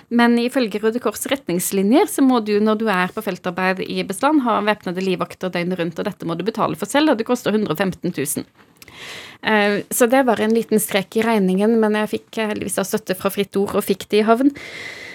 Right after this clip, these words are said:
Eh, og så er jo dette da Kaukasus,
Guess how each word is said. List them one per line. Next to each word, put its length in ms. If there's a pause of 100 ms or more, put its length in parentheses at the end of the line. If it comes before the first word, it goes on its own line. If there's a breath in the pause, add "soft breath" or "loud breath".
(120)
Eh, 420
og 120
så 400
er 220
jo 100
dette 300
da 160
Kaukasus, 720